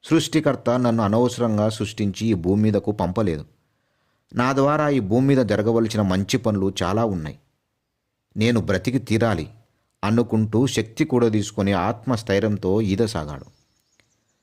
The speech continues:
ఆత్మస్థైర్యం లేక నలుగురు మరణించిన పది నిమిషాలకే ఒక విమానం అటుగా వచ్చింది.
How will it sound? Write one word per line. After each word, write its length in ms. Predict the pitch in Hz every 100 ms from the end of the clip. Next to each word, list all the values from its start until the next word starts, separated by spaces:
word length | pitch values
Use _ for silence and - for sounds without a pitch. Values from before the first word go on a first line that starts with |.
| _ _ _ -
ఆత్మస్థైర్యం 800 | 98 135 165 175 170 156 151 147
లేక 260 | 127 127 123
నలుగురు 480 | 127 113 113 131 135
మరణించిన 520 | 107 110 123 120 113
పది 260 | 107 92
నిమిషాలకే 720 | 123 123 110 110 98 90 87 92 _ _ _ -
ఒక 140 | 123
విమానం 440 | 110 104 123 131 117
అటుగా 340 | 92 117 131
వచ్చింది. 500 | 120 - - 73 69